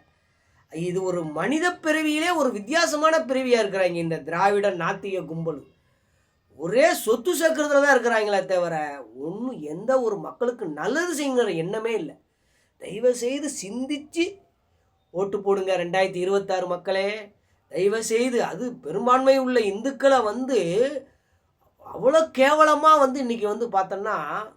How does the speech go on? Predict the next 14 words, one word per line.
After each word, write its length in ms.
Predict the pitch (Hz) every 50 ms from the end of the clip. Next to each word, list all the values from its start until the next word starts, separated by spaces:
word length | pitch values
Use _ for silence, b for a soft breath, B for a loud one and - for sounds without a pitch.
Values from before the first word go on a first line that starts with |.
| _ _ -
பேசுறது, 500 | 185 190 196 196 196 180 170 175 165 175
வைக்கிறது. 400 | 170 170 170 170 196 175 170 180
ஏன்னா 220 | 190 240 240 233 214
யாரும் 360 | 175 202 233 262 277 254 -
கேட்பாரு 400 | - 247 277 277 277 277 262 226
இல்ல, 200 | 202 170 156 - - _ _ _ _ _ _ _ _ _ _ _ _ _ _ _ _ - b b b b b b b b
எதிர்த்து 280 | 165 190 202 - 196
கேட்பாரு 360 | 160 185 196 196 - 202 185 170
இல்ல. 220 | 156 147 - - _ _ _ _ _ _ _ -
ஒரே 440 | 127 151 180 214 247 285 330 349
கட்சி 500 | - 330 269 - - 262 269 285 277 - -
அந்த 200 | - 214 - 247
பாஜக 580 | - 151 156 180 175 190 202 190 165 175 170
தான். 220 | 160 156 139 -